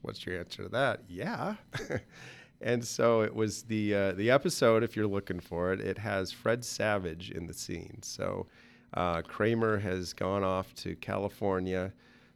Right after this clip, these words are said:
to, uh, try to sell his treatise or treatment on a, on, on something that he'd written. And he sees Fred Savage in a, in a coffee shop, and he makes quite a Kramer-esque scene of knocking everything over,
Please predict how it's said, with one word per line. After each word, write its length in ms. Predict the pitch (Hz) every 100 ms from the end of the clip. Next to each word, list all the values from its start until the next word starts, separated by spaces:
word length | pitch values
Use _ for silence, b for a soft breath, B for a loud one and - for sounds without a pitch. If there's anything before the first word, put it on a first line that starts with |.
| _
to, 440 | - 98 95 90 90
uh, 180 | 87 87
try 240 | - 92
to 80 | 90
sell 340 | - 104 101
his 280 | 98 95 -
treatise 680 | - - 120 98 98 - 92
or 140 | 87 -
treatment 580 | - 117 - 95 90 98
on 180 | 98 95
a, 200 | 92 -
on, 240 | 95 92 - 101
on 160 | 92
something 420 | - 104 101 98
that 80 | 95
he'd 240 | 92 87 90
written. 400 | 92 - 90 92 B B B _
And 100 | 87
he 60 | 87
sees 340 | - 117 104
Fred 320 | - 107 104
Savage 500 | - 104 101 101 98
in 140 | 95 87
a, 100 | 85 -
in 80 | 92
a 60 | 85
coffee 400 | - 107 - 87
shop, 460 | - 85 90 -
and 160 | 95 87
he 200 | 85 90
makes 360 | 92 98 - -
quite 280 | - 92
a 160 | 87 87 - B B B
Kramer-esque 760 | - - 92 92 - 87 - -
scene 360 | - 98 95
of 120 | 90 90
knocking 400 | 87 90 - 87
everything 420 | 87 87 95 87
over, 380 | 85 85 80